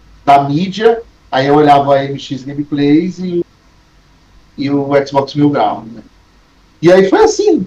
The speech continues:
é, é, aí são meus padrinhos, assim, são as pessoas que me deram referência das coisas que eu gosto do Xbox.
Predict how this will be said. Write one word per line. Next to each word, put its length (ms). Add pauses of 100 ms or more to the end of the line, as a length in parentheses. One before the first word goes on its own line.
(160)
é, 60
é, 600
aí 380
são 180
meus 180
padrinhos, 540
assim, 340 (320)
são 140
as 100
pessoas 580
que 120
me 200
deram 380
referência 800
das 240
coisas 300
que 80
eu 80
gosto 300
do 160
Xbox. 540